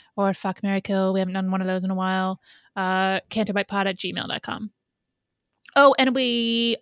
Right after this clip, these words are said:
are on the Blue Harvest holiday special. Pay four bucks. It's, like, four hours of lots of awesome podcasters talking about the holidays and Star Wars and food.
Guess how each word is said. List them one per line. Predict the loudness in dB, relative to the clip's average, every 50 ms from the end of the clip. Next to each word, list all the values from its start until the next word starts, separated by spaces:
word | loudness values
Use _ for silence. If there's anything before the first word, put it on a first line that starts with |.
| _ 4
are | 6 8 8 8 8
on | 6 4 4 2
the | 2 0 0
Blue | 0 0 2 2 2 2
Harvest | 2 2 2 2 4 2 2 2 2 0 -4 -12 -6
holiday | 0 2 2 4 4 2 0
special. | 0 -2 -2 -2 0 0 0 0 -2 -4 _ _ _ _ _ _ _ _ _ _ _ _ _ _ _ _ _ _
Pay | -4 0 0 0
four | 0 2 0 0
bucks. | 2 4 2 0 0 -2 -14 -18 -20
It's, | -20 _ -6
like, | -6 -6 -6
four | -6 -4 0 0 2
hours | 2 2 2 2 2 0 0 -2
of | -4 -4 -4
lots | -4 -4 -4 -2
of | 0
awesome | 0 0 0 -2 -6 -8 -8
podcasters | -6 -4 -4 -4 -4 -2 -4 -4 -4 -4 -6 -6 -4 -4 -6 -10 -16 -20 _ _ _ _ _ _ _ -4
talking | 0 0 0 0 0 -2 -2 0 -2 -2 -4
about | -2 0 2 2 2 0 0 -2
the | -2 0
holidays | 0 2 2 2 0 0 0 0 -2 -4 -8 -14 -20 _ _ _ _ _ _ _ -2
and | 0 0 0
Star | -2 -2 -2 0 0
Wars | 0 0 -2 -4 -6 -8 -12 -20 _ _ _ _ _ _ _ _ -10
and | -8 -8 -8 -8
food. | -6 -4 -2 -2 -2 -4 -6 -8